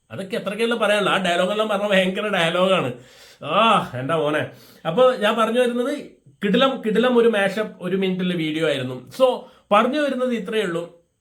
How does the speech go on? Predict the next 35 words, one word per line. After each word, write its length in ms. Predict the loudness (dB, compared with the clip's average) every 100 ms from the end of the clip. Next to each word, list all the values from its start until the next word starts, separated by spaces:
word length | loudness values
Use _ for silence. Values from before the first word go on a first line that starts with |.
| _ _ _ _ -6
എനിക്ക് 180 | 0
തോന്നുന്നു 280 | 2 4 4 2 -2 -8 -2
കുറച്ച് 460 | -2 0 0 0
രണ്ട് 220 | 0 0 0
മൂന്ന് 260 | 0 0
അടുത്ത് 260 | 0 -4 -2
കഴിഞ്ഞ 200 | -2 -2
രണ്ട് 200 | -2 -2
മൂന്ന് 180 | -2 -2
വർഷങ്ങൾ 440 | -2 -2 -2 -2
നോക്കിക്കഴിഞ്ഞാൽ 640 | -2 -2 -2 -4 -2 -2 -2
ലാലേട്ടൻ 440 | -2 -2 -2 -2
ഏറ്റവും 460 | -4 -6 -4 -4 -4 -12 -10
സന്തോഷമുള്ള 680 | -8 -8 -6 -4 -4 -2 -2
ബർത്ത്ഡേ 380 | -2 -4 -4 -4
ഇതായിരിക്കും. 600 | -4 -4 -4 -6 -8 -4
ഈ 240 | -2 -4 -4
സന്തോ-, 200 | -6 -4
ഈ 160 | -6
ബർത്ത്ഡേ 300 | -2 -2 0
കുറച്ച് 220 | -2 -4 -4
മധുരം 340 | -4 -2 -4 -4
കൂടുതലാണ്. 560 | -2 2 4 4 0 -4 -18 _ _ _ -8 2
Because 280 | 4 2 -2 -14 _ _ _
എന്താ 180 | -6 -2
പറയാ, 220 | 0 2 0
ഒരു 180 | 0 0 0
റോയൽ 260 | -2 -4 -4 -6
കംബാക്ക്, 380 | -6 -2 -2 -2
ഞാൻ 80 | -2
നേരത്തെ 240 | -2 -2
പറഞ്ഞ 260 | -4 -4 -6
പോലെ 180 | -6 -6
ഒരു 100 | -8
റോയൽ 360 | -8 -4 -2